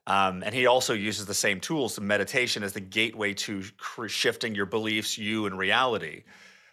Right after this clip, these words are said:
I've figured out a way to do that without deep meditation, just to do it like that.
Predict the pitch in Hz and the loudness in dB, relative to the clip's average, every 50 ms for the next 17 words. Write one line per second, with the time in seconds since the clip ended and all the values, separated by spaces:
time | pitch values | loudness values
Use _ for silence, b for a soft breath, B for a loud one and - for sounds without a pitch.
0 | b b _ - 120 135 156 151 151 - 151 131 117 117 107 104 101 101 95 101 | b b _ 4 6 6 6 4 2 0 0 2 4 6 6 6 6 6 4 4
1 | 98 98 92 87 107 151 151 120 110 98 92 87 104 107 110 101 90 82 104 92 | 2 2 0 0 -2 0 2 4 4 4 4 2 2 2 2 0 0 -2 -6 -8
2 | 90 92 85 - - 139 135 - - 98 92 92 92 - - 98 87 95 92 90 | -6 -8 -8 -6 -4 -4 -4 -4 -6 -8 -8 -8 -8 -6 -6 -6 -4 -4 -4 -4
3 | 87 - - - 101 - | -6 -8 -8 -8 -8 -8